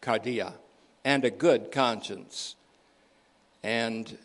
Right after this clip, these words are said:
non-hypocritical faith. If the heart is evilly affected by unbelief, then it's inattentive. The person becomes inattentive, unintelligent, and unreasonable.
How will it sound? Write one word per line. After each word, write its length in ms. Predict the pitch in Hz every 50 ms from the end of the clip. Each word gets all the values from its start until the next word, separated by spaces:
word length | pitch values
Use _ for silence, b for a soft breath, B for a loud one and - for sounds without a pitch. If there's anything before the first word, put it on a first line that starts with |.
| - _ -
non-hypocritical 1700 | 110 123 147 151 151 143 131 131 131 131 123 123 - - - - 151 - - 131 120 - - 175 165 131 - - 98 98 85 78 - - - - _ _
faith. 640 | - - - - 104 87 78 71 - - - - - - _ _ _ _ _ _ _ _ _ _ b b b b b b b
If 160 | b 135 135 -
the 100 | 135 123
heart 320 | 147 190 226 233 226 -
is 180 | 165 147 - 156
evilly 380 | 185 196 156 165 160 147 135
affected 760 | 123 117 - - 165 160 156 - - 117 113 110 - - - -
by 180 | 127 120 110 107 -
unbelief, 800 | 147 151 151 139 117 117 127 143 127 107 87 - - - - - B B B B B B B B B B B
then 400 | - 110 151 156 160 160 165 160 -
it's 340 | 135 156 156 156 - - - -
inattentive. 1040 | 156 165 170 160 151 156 - 170 196 196 185 - - 113 - - - - - - - - _ -
The 80 | 127 135
person 420 | - - 175 175 160 147 - 147
becomes 460 | 135 135 135 - 151 143 135 123 113 - -
inattentive, 840 | 151 151 143 135 139 - 165 165 156 147 - 107 98 - - - _ _ _
unintelligent, 920 | - 151 160 160 147 147 147 - 170 165 160 156 131 - - 107 85 - - _ -
and 160 | 120 123 135
unreasonable. 760 | 135 135 135 139 151 151 147 - - 110 92 87 - - -